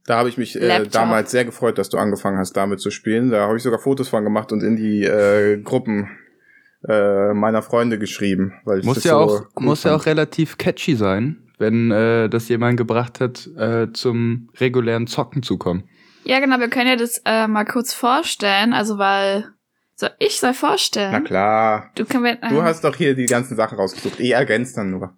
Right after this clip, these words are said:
Speaker 2: Genau, also das Spiel ist zweitausendzwölf rausgekommen, es heißt Kingdoms of Amalur Reckoning.
Speaker 1: Das ist das erste Mal, glaub ich, dass du es vollständig richtig
Speaker 2: <laughs>
Speaker 1: ausgesprochen hast. Normalerweise ist es Kingdoms of Amaldur oder irgendwas ist es noch, ne?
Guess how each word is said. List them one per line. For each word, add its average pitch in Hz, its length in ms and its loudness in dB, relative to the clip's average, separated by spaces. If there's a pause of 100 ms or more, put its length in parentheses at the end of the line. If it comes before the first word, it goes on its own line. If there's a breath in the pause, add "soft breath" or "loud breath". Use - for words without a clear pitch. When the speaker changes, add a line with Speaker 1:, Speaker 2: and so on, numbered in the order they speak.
Speaker 2:
Genau, 220 340 2
also 202 360 2
das 208 200 -2
Spiel 254 360 2
ist 240 240 -2
zweitausendzwölf 226 1040 -2
rausgekommen, 196 440 -2
es 214 100 -4
heißt 190 220 -2
Kingdoms 233 400 2
of - 160 -8
Amalur 214 600 2
Reckoning. 320 600 -2 (240)
Speaker 1:
Das 120 160 -2
ist 147 100 -10
das 151 100 -4
erste 156 220 0
Mal, 156 140 0
glaub 147 160 0
ich, 143 60 -8
dass 139 120 -4
du 139 60 -4
es 131 100 -6 (140)
vollständig 147 480 -2
richtig 139 280 2
Speaker 2:
<laughs> - 0 -
Speaker 1:
ausgesprochen 104 540 -2
hast. 98 240 -6
Normalerweise 127 540 0
ist 120 100 -4
es - 180 -8 (460 loud breath)
Kingdoms 143 540 0
of 113 140 0
Amaldur 139 840 2
oder 110 640 2 (200)
irgendwas 127 380 0
ist 113 120 -2
es 107 120 -6
noch, 113 220 0
ne? - 80 -2